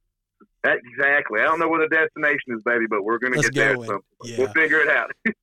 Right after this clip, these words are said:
Speaker 1: <laughs>
Speaker 2: That's awesome.
Speaker 1: Absolutely.
Speaker 2: Well, man, uh, for the ones that may not know who you are, introduce yourself.
Speaker 1: Uh, my name is Zach Monksteller. I get called Bulldog a lot. I have, uh,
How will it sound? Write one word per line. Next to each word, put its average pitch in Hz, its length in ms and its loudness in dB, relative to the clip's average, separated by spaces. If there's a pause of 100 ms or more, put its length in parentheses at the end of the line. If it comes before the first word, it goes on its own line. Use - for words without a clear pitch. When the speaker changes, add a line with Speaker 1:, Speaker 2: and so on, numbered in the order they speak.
(180)
Speaker 1:
<laughs> 190 120 -2
Speaker 2:
That's 123 220 -2
awesome. 110 640 -4
Speaker 1:
Absolutely. 110 640 -2 (240)
Speaker 2:
Well, 156 300 2
man, 156 320 0
uh, 131 400 0 (200)
for 139 100 -8
the 127 80 -2
ones 156 360 0
that 127 180 -6 (240)
may 127 220 -6
not 143 220 -2
know 139 160 -4
who 135 80 -2
you 120 260 -2
are, 143 280 0
introduce 131 500 -2
yourself. 107 560 -6 (1040)
Speaker 1:
Uh, 98 220 2
my 110 80 0
name 127 160 0
is 117 120 0
Zach 139 200 2
Monksteller. 143 680 0
I 107 200 0
get 110 80 -8 (100)
called 131 240 -2
Bulldog 135 400 0
a 127 80 -2
lot. 143 240 2 (160)
I 110 140 -2
have, 104 160 -4 (100)
uh, 98 120 2